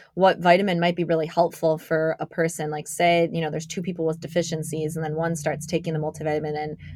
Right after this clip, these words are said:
the deficiencies get better, and then the other person starts taking it and it doesn't.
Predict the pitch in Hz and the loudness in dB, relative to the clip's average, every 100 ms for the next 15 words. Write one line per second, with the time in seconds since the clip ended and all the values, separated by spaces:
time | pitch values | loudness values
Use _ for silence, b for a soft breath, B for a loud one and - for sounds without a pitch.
0 | B 160 160 160 - 147 151 147 - - | B -2 0 -2 -2 -4 -6 -4 -4 -2
1 | 339 220 180 175 165 - 226 208 180 160 | 2 4 2 0 -2 0 2 4 2 2
2 | 175 175 165 160 160 156 151 135 226 220 | 0 0 0 -4 -4 -4 -6 4 6 6
3 | 175 160 | 4 -2